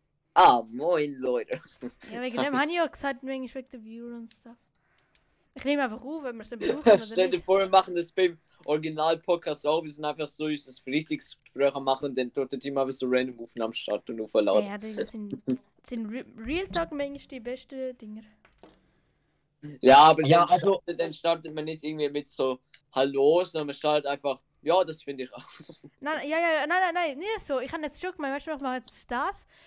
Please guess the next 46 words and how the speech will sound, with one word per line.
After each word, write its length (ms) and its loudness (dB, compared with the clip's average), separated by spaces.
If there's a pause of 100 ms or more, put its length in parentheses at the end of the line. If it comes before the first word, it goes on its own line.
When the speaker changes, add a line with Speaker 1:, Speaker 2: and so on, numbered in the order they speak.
(120)
Speaker 2:
und 80 -6
dann 80 -6
machen 200 -6
wir 80 -6
beispielsweise 480 -14
so 60 -6
Anfang 500 -6
Pod, 280 -10
so 100 -12
machen 160 -8
wir 40 -18
so 140 -16
Podcast, 460 -10
m-, 320 -18 (100)
nehmen 220 -10
wir 140 -8
auf 200 -14 (520)
und 80 -10
nachher 200 -10
sagen 260 -8
wir 80 -8
so, 380 -6
ähm, 400 -8
wir 100 -10
haben 140 -10
da 200 -6
le-, 180 -10
in 200 -10
letzte, 760 -10 (180)
vor-, 360 -10
vorgestern, 800 -2 (340)
haben 100 -8
wir 80 -8
dort 280 -8
und 160 -14
drüber, 240 -6
drüber 280 -10
geredet 320 -6
und 80 -8
haben 100 -6
es 60 -12
einfach 180 -8
random 380 -6
aufgenommen. 440 -8 (360)
Das, 240 -6
äh, 160 -6